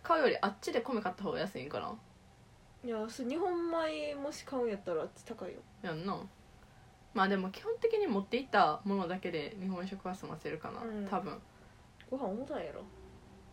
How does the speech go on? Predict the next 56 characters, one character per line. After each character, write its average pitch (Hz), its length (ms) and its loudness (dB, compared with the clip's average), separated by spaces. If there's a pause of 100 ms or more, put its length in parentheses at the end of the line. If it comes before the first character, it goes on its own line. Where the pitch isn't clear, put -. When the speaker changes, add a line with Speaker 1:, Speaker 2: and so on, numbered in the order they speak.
(320)
Speaker 1:
う 151 120 -4
ん、 156 60 -8
絶 220 140 -10
対 294 140 -2
持 254 100 0
っ 254 40 -8
て 277 100 -8
け 247 80 -6
へ 226 100 0
ん 151 60 -6
け - 80 -6
ど - 60 -4
な。 - 80 -8
Speaker 2:
う - 20 -8 (180)
ん。 202 220 -2 (260)
Speaker 1:
多 - 100 -6
分、 226 120 -2
い-、 294 140 0
持 247 100 6
っ 254 60 -6
て - 160 0
っ 381 60 -4
て - 140 0
も、 202 340 4 (680)
た-、 359 160 8 (160)
な 240 100 4
ん 202 40 2
か 170 160 -4
炊 - 180 0
く 440 160 8
ま 233 100 8
で 175 160 2
が 156 120 2
さ、 - 280 -2 (200)
結 226 160 -2
構 190 60 -4
大 160 200 2
変 180 140 -2
や - 80 -4
ん、 - 40 -8
多 165 120 -2
分。 - 100 -6
Speaker 2:
そ 254 100 -4
う 240 60 -2
そ 240 140 -6
う - 20 -4
そ - 80 -10
う。 - 20 -16
Speaker 1:
だ 214 60 0
っ - 20 -2
て - 80 -8
あ 208 80 6
っ 226 100 4
ち 330 120 -2
が 262 100 4
さ、 170 300 2